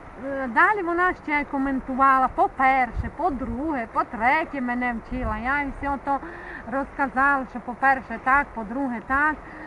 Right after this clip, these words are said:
но, що мене не треба вчити. Но, і учать, навіть в школах, інтернатах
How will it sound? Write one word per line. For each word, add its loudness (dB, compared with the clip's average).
но, 2
що -8
мене -2
не -2
треба -2
вчити. -10
Но, -2
і -2
учать, -2
навіть 4
в -4
школах, 2
інтернатах 0